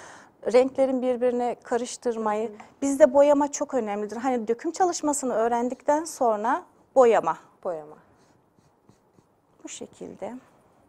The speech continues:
Speaker 2: Kursiyerleriniz en çok ilk hangisini yaparken zorlanıyorlar?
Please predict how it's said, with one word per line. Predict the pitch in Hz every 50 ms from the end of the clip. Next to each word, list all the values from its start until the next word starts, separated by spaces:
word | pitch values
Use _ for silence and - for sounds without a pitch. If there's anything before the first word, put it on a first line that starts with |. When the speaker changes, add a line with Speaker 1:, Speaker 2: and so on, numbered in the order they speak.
| _ _ _ _ _ _ _ _ _ _ _ _ _ _ _ _ _ _ _ _ _ _ - - _ _ -
Speaker 2:
Kursiyerleriniz | - 285 277 - - - 302 294 294 294 294 294 294 277 -
en | 233 262 262
çok | 262 - 285 - - - - _ _ _ _ _ _ _
ilk | - 233 233 - -
hangisini | 254 254 262 254 247 - - 214 202
yaparken | 196 196 - 202 190 190 190 202 185 185
zorlanıyorlar? | 180 190 180 175 170 180 175 180 175 180 190 240